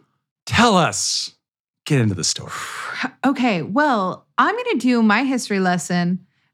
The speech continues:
Speaker 2: a little bit differently. And I'm gonna start it with a question for you, Brad. The first ever recorded mocktail, do you know what it was?
Speaker 1: The first ever recorded mocktail.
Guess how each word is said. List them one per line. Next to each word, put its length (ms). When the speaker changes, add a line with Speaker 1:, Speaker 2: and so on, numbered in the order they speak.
Speaker 2:
a 80
little 380
bit 240
differently. 600
And 120
I'm 120
gonna 160
start 260
it 100
with 140
a 60
question 680
for 120
you, 220
Brad. 340
The 140
first 720
ever 540
recorded 880
mocktail, 640
do 100
you 60
know 120
what 80
it 80
was? 340
Speaker 1:
The 80
first 420
ever 420
recorded 880
mocktail. 920